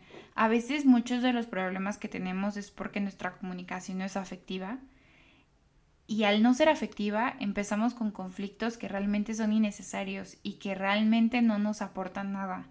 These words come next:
Entonces, eh, no suponer de, "Es que yo creo que ella está de malas porque yo hice", no, realmente es ser honesto,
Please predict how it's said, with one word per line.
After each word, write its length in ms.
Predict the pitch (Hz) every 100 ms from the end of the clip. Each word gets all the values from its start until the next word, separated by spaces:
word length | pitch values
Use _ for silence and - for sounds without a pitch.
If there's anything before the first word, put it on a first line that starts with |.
| _ _ - _
Entonces, 500 | - 214 220 226 - -
eh, 260 | - 214 -
no 220 | 220 233
suponer 680 | 240 277 233 185 180 208 202
de, 360 | 208 202 196 - - _
"Es 160 | - 220
que 140 | 262
yo 160 | 254 247
creo 320 | 233 214 226
que 160 | 220 214
ella 320 | 208 202 208
está 340 | 208 - 196
de 100 | 196
malas 460 | 190 196 202 208 220
porque 480 | - 208 214 220 220
yo 180 | 190 185
hice", 460 | 190 - 208 - -
no, 440 | 208 220 240 202 196
realmente 720 | 208 220 226 233 233 247 247
es 160 | 262 262 - _ _ _ _ _ _
ser 200 | - 220
honesto, 680 | 214 220 240 - 247 262